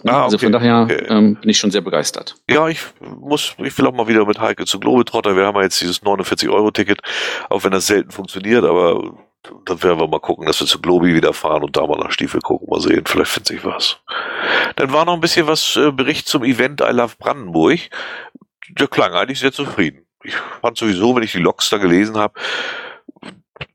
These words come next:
Speaker 1: der, man muss jetzt auch nicht rumhaken, wo es nicht nötig ist, sondern ganz im Gegenteil. Die waren,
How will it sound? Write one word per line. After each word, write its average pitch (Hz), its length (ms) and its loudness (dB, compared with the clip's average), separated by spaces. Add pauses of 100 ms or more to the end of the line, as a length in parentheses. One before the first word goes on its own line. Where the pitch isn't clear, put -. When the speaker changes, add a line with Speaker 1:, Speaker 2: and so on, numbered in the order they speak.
(440)
Speaker 1:
der, - 180 0
man - 160 -2
muss 117 220 0
jetzt 127 140 -2
auch - 120 -2
nicht 101 160 -4
rumhaken, 107 460 -2
wo 113 60 0
es 113 100 -2
nicht 131 160 -2
nötig 78 240 2
ist, 80 140 2
sondern 95 280 0
ganz 101 160 0
im 107 80 -8
Gegenteil. 82 440 0
Die 87 140 -6 (300)
waren, 123 460 0